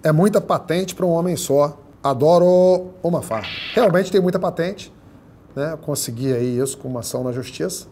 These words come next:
Foi referendado ali pelo pessoal amigo meu ali do Vivendas da Barra, que eu sou o único oficial da Polícia Militar do, do Rio de Janeiro que pode aí, né, fazer, trabalhar com essa coisa da,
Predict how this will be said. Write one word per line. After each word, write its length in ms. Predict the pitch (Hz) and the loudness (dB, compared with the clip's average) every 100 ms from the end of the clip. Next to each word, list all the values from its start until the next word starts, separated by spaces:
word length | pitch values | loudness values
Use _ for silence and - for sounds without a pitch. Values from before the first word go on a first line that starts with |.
| - - | -20 -8
Foi 140 | 143 | -4
referendado 540 | 131 147 139 120 131 127 | -2 -2 -2 0 0 0
ali 140 | 131 | -2
pelo 260 | 135 120 - - - | -2 -6 -8 -18 -8
pessoal 300 | 127 - 123 | -6 -2 -2
amigo 240 | 131 113 | -2 -4
meu 160 | 123 123 | -2 -2
ali 100 | 120 | -2
do 100 | 123 | -6
Vivendas 420 | 117 120 127 139 | -6 -4 -2 0
da 100 | 156 | 0
Barra, 220 | 143 160 | 0 -2
que 60 | 185 | -6
eu 40 | |
sou 180 | - 165 | -6 -6
o 60 | 143 | -4
único 220 | 170 170 | -6 -8
oficial 360 | 165 156 - 147 | -10 -6 -4 -4
da 60 | |
Polícia 300 | 143 143 131 | -4 -6 -6
Militar 380 | 135 117 127 123 | -8 -6 -6 -6
do, 200 | 120 101 98 | -8 -10 -12
do 100 | 117 | -12
Rio 160 | 107 | -10
de 60 | 117 | -6
Janeiro 280 | 165 143 165 | -6 -4 -6
que 120 | 202 | -8
pode 360 | - 135 147 127 | -4 -2 -2 -4
aí, 200 | 131 160 | -6 -6
né, 200 | 131 139 | -8 -10
fazer, 400 | - 113 107 139 | -10 -8 -6 -4
trabalhar 400 | 143 127 113 143 | -4 -4 -4 -4
com 100 | 156 | -6
essa 160 | - | -10
coisa 320 | - 131 147 | -6 -4 -4
da, 220 | 151 143 | -4 -6